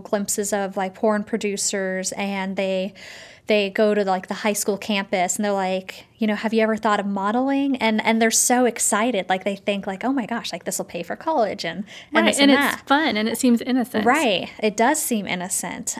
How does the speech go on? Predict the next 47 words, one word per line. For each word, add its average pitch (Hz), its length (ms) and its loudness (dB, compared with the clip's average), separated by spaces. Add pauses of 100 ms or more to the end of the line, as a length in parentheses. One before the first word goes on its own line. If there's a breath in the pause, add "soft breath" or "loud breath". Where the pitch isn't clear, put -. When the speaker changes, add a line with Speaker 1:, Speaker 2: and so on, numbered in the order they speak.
Speaker 1:
Um, 202 600 0
and 220 200 2
then 220 380 2
after 226 320 0
a 208 40 4
while, 233 360 2
what 214 140 2
happens 208 520 -4
is, 196 180 -4
depending 233 480 0
on 208 480 -2
what 220 220 2
your 214 160 0
vulnerabilities 208 840 0
are, 185 220 0 (280 loud breath)
it 220 120 2
could 233 160 0
be 226 160 2
attention, 240 720 -2 (440 soft breath)
it's 214 180 0
like, 196 220 0
okay, 226 260 0
so 214 200 2
the 202 80 -2
modeling 214 560 0
work 196 180 -4
stops - 380 -4
coming 208 420 -4
in. 233 260 2
So 214 220 0
how 214 260 0
far 214 340 0
are 202 40 0
you 208 180 -2
willing 196 300 -2
to 202 120 -6
go 208 280 0
to 196 60 -4
make 196 360 -4
yourself, 190 640 -4
like, 185 220 -2
famous, 196 560 -6
to - 100 -2
make 190 220 -4
people 202 320 -4
recognize 180 680 -6
you? - 220 -6